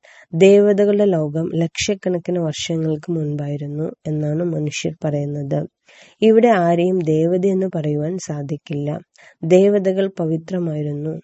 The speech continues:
ദേവീ ദേവതകളെയാണ് മഹാനാത്മാക്കൾ എന്ന് പറയുന്നത്. മനുഷ്യരെ ഒരിക്കലും അങ്ങനെ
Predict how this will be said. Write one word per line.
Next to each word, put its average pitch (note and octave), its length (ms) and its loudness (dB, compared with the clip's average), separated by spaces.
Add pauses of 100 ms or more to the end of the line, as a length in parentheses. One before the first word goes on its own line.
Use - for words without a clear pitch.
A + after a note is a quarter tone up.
(420)
ദേവീ F#3+ 380 6
ദേവതകളെയാണ് D#3+ 1200 0
മഹാനാത്മാക്കൾ E3 1120 -4
എന്ന് D#3 180 -2 (120)
പറയുന്നത്. C#3+ 600 -4 (840)
മനുഷ്യരെ A3+ 540 4
ഒരിക്കലും E3+ 640 2 (360)
അങ്ങനെ F#3+ 360 0